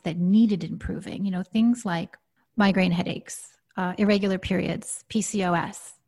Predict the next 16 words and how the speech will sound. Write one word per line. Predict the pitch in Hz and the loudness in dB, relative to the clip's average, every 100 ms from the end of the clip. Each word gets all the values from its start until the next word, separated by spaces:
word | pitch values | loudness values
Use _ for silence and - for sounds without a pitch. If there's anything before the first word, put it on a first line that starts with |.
| _ _ | _ _
some | - 190 | -6 -4
anxiety, | 185 170 202 208 185 170 - | -2 2 2 4 2 -2 -4
some | 185 170 | -6 -6
depression. | - 220 - 175 156 - - - - _ | 0 0 2 0 -2 -6 -10 -20 -20 _
These | 220 220 - | 2 2 2
things | 262 277 285 | 6 8 6
just | 240 196 175 | 0 0 0
lifted | 175 190 - 262 | 2 0 0 0
with | 185 - | 0 -2
carnivore, | - 190 180 175 180 | 0 4 4 4 2
and | 175 175 | 2 0
so | 202 | 0
I | 185 | 2
really | 180 240 311 | 4 4 4
just | 233 196 - | 2 0 -2
didn't | 196 180 180 - | 0 2 0 -2